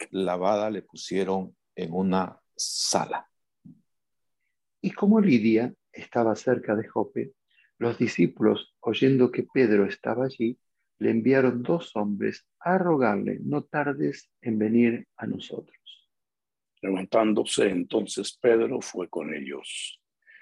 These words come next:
Speaker 3: Y cuando llegó, ahí le llevaron a la sala,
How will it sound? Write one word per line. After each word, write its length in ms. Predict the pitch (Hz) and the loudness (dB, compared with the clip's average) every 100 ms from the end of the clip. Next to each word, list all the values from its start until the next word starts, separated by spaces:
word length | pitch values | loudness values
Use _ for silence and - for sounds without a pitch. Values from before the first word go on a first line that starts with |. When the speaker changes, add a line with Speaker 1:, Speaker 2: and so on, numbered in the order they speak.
| _ - | _ -8
Speaker 3:
Y 100 | 107 | 0
cuando 300 | 110 123 139 | 4 8 8
llegó, 400 | 139 127 - - _ _ _ _ _ _ _ | 8 8 2 -4 _ _ _ _ _ _ _
ahí 160 | - 92 85 82 - - | -12 -8 -8 -10 -12 -2
le 380 | 104 104 107 104 | 6 8 8 6
llevaron 480 | 104 104 110 110 104 | 4 4 2 2 -2
a 40 | |
la 120 | 104 | -4
sala, 460 | 104 - 71 - | -6 -10 -12 -14